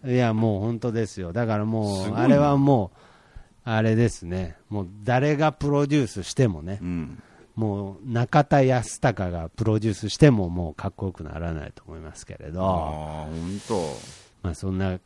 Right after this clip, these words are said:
Speaker 1: こんなで、だからこうやっぱ根本的なテーマとしては、
Speaker 2: うん。
Speaker 1: そのコンビニ店員を、
Speaker 2: うん。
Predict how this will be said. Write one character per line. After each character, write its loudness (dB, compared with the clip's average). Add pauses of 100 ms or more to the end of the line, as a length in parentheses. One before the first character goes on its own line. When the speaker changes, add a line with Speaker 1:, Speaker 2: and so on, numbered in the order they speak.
Speaker 1:
こ -4
ん 2
な -6
で、 0
だ 0
か 0
ら -4
こ -4
う 0
や 0
っ -4
ぱ -2
根 6
本 4
的 2
な 0
テ 12
ー 8
マ 4
と 0
し -6
て 6
は、 4
Speaker 2:
う -4
ん。 -8 (380)
Speaker 1:
そ 0
の 2
コ 4
ン 2
ビ 4
ニ 2
店 8
員 0
を、 6
Speaker 2:
う -6
ん。 -8